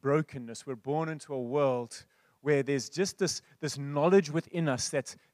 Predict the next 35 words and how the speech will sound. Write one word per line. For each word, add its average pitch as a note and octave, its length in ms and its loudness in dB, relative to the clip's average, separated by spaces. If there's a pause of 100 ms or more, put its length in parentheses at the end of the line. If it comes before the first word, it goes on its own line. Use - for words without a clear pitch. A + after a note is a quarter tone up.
things A3+ 280 -2
could G#3 300 -4
be G#3+ 140 0
better. F3+ 500 -4 (720)
We, F3 220 2 (140)
we F#3 140 -2
see A#3+ 340 -2
humanity G#3+ 680 -2
at F#3+ 80 4
its D3 140 -6
best, G3 600 0 (200)
some A3+ 260 0
case A3+ 300 0
being G#3 160 -4
showcased, G3 680 2
and F#3 80 -2
we F#3 80 0
kinda A#3 240 -4
go, A3+ 180 4 (300)
"Look A#3+ 220 6
at C#4+ 140 4
that." A3 480 0 (420)
And F3+ 120 0
then G#3+ 80 2
on G#3+ 120 2
the G#3 100 2
other A3+ 200 6
hand, G3 320 4
we F#3 140 0
see G#3 420 0 (200)
sometimes G3 600 2
humanity F#3+ 600 2 (180)
displaying F3+ 640 2
its F3 220 -4
ugliness. F3 600 -2